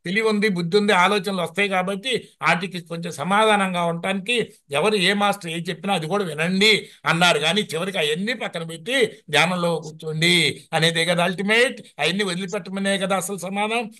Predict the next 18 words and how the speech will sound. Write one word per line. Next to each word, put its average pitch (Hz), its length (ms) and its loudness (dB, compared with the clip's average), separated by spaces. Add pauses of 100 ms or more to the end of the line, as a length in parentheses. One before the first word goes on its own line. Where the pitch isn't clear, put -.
(160)
నమః 202 320 4
అంటేనే 208 760 4
అన్నిటిని 190 380 -2
వదిలిపెట్టమనే 196 640 -2
కదా. 247 340 0 (800)
నిన్న 196 160 -4
కూడా 233 160 2
చెప్పుంటాను, 208 640 -2 (420)
జీవితంలో 220 480 -2
ఎన్నో 220 320 0
ఇష్టాయిష్టాలు 240 640 -2
ఏర్పరచుకున్నాం, 208 760 -2 (180)
అవన్నీ 214 320 0
మనసులో 240 400 -4
ఉన్నాయి. 214 480 -4 (840)
నమ్-, 175 220 -6
మనః 220 320 2
అది. 185 440 0